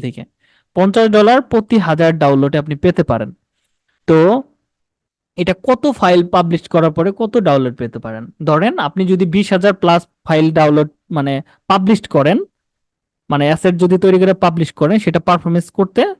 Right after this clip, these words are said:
যদি সময় লাগে, তাহলে আশা করি যে আপনি প্রতি মাসে, আহ, এক থেকে দুই হাজার ডাউনলোড আপনি অনায়াসে পাবেন। এটা মিনিমাম একটা হিসাব। দুই হাজার ডাউনলোড যদি হয়, প্রতি হাজারে যদি আপনি পঞ্চাশ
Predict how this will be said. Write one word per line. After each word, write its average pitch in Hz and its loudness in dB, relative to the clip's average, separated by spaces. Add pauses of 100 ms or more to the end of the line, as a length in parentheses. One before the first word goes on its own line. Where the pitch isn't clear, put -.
যদি 170 2
সময় 208 2
লাগে, 185 2
তাহলে 160 0
আশা 151 -4
করি 156 -2
যে 156 0
আপনি 151 -6
প্রতি 160 -2
মাসে, 147 -4 (800)
আহ, 139 -2 (340)
এক 196 -2 (100)
থেকে 226 2
দুই 190 2
হাজার 170 2 (120)
ডাউনলোড 147 0
আপনি 147 -10 (300)
অনায়াসে 170 0
পাবেন। 117 -10 (420)
এটা 233 -2
মিনিমাম 233 2
একটা 180 -4
হিসাব। 143 -8 (540)
দুই 170 2
হাজার 190 2
ডাউনলোড 185 2
যদি 196 2
হয়, 160 0 (100)
প্রতি 202 0
হাজারে 165 2
যদি 196 2
আপনি 190 -2
পঞ্চাশ 226 0